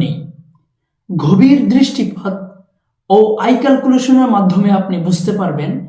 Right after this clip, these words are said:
সামনের মানুষগুলোর আনন্দিত, ভীত, রাগান্বিত, বিভ্রান্ত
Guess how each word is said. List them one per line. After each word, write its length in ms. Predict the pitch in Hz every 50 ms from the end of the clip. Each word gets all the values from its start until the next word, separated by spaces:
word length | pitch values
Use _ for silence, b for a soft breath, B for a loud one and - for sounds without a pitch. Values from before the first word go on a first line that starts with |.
| B B B B _ -
সামনের 360 | - 185 175 180 185 190 190 190 185
মানুষগুলোর 640 | 185 185 190 190 190 185 - 233 226 226 233 226 180 151 143 - - - - - - -
আনন্দিত, 540 | 180 220 - 240 233 - - - - - 302 277 - - - - - - _ _ _ _ _ 160 156 147
ভীত, 260 | 196 208 202 196 - 294 285 254 - - - - - - - _ _ _ _ _ - 180
রাগান্বিত, 600 | 196 214 233 240 240 240 240 247 262 262 - 294 285 269 - - - - - - - - _ _ _ _ _ _ _ 151
বিভ্রান্ত 580 | 160 208 214 185 - 233 254 254 254 247 269